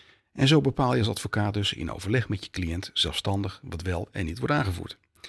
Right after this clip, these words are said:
Heerlijk toch, die vrijheid van handelen? Ja, dat zal ook de advocaat hebben gedacht die ruim tien jaar geleden door zijn cliënt werd benaderd voor het starten van een minderlijk traject schuldhulpverlening.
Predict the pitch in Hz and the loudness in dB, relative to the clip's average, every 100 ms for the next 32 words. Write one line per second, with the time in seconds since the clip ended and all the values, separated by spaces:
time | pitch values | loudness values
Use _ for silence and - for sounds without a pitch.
0 | - _ _ - 185 123 180 - - _ | -20 _ _ 6 8 8 4 0 -10 _
1 | 123 110 123 113 - 107 117 135 208 247 | -2 0 2 0 -2 -2 0 -2 -4 -6
2 | _ - - - - - - - - 165 | _ -10 -8 -8 -12 -4 0 2 2 0
3 | 135 - - - 151 143 127 120 131 120 | 0 -2 -2 -2 0 0 0 0 0 0
4 | 127 120 127 107 170 151 113 127 131 127 | -2 0 -2 -2 0 2 2 2 2 2
5 | 131 - - 113 104 104 110 104 - 101 | 0 -6 -6 -2 -2 -2 -4 -6 -6 -2
6 | 120 - - 98 101 107 98 - - - | -2 -2 -4 0 0 0 -4 -4 -4 -2
7 | 107 98 - 95 90 _ _ _ - 101 | -2 -4 -4 -6 -6 _ _ _ 2 2
8 | 104 - - 95 - - 117 - 78 85 | 2 -2 -2 -2 -2 -2 -2 -2 -4 -4
9 | 78 52 - | -4 -6 -10